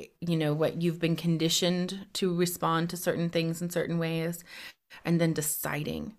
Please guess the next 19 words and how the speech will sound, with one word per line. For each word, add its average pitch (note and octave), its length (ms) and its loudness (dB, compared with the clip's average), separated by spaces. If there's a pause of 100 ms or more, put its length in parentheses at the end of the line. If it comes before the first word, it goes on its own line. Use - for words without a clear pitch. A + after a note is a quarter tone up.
making E3+ 240 0
a D3+ 60 -2
conscious D#3+ 560 -4
choice. - 640 -6 (560)
"No, D#3 340 0
this E3+ 560 2
is D#3 160 -2
what D3+ 160 4
I'm D3 160 0
gonna C#3+ 160 -2
think D3 300 -6
about - 240 0
my - 120 -4
kid. - 300 -8
This E3+ 480 0
is D#3+ 140 -4
what D3 100 -2
I'm D3+ 100 -2
gonna D#3 220 -4